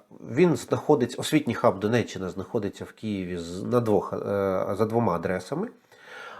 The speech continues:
А, одна на базі теж переміщеного Таврійського національного університету, друга на базі Університету менеджменту освіти.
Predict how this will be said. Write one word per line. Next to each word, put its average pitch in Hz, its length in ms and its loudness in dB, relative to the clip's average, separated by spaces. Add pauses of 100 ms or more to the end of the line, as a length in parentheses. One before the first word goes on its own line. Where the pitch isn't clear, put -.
А, 90 680 2 (560)
одна 123 360 6
на 110 120 4
базі 101 640 6
теж 120 280 2
переміщеного 101 760 0
Таврійського 156 580 -2
національного 139 640 -2
університету, 117 840 -4 (1080)
друга 147 420 4 (340)
на 110 80 2
базі 127 300 8
Університету 104 500 0
менеджменту 95 600 -4
освіти. - 560 -12